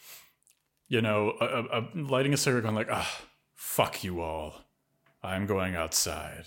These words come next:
You know, it's just, it's just so, like, there's something about that that's just so crushing. But, uh, he goes outside, immediately sees, like, a woman whose clothes are torn to shreds running through the wood because, of course,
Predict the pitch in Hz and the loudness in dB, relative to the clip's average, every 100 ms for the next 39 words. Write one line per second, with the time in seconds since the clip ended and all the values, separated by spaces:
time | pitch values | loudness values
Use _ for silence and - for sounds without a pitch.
0 | - 185 123 110 120 123 131 123 147 117 | -14 -6 -2 0 2 2 0 -2 -2 -2
1 | - 123 - 190 151 92 82 127 - 226 | -2 -2 0 2 2 2 0 -4 -2 0
2 | 151 110 110 87 - - 147 147 - 151 | 0 0 -2 -6 -4 -4 -4 -4 -4 -4
3 | - 78 82 - - - - 147 190 143 | -4 -8 -12 -18 -20 -6 0 0 0 0
4 | 131 139 226 233 113 - 95 87 82 87 | 0 4 4 2 0 -2 -2 -4 -8 -12
5 | _ - - _ _ - 139 165 160 151 | _ -20 -20 _ _ 2 4 6 4 4
6 | 135 120 113 127 113 117 107 110 110 95 | 2 2 0 0 0 2 0 0 0 -2
7 | 101 110 95 98 101 92 92 110 95 107 | -4 -6 -6 -4 -4 -4 -4 -4 -4 -4
8 | 110 98 87 92 - 117 - 85 80 | -4 -4 -6 -6 -8 -10 -6 -6 -6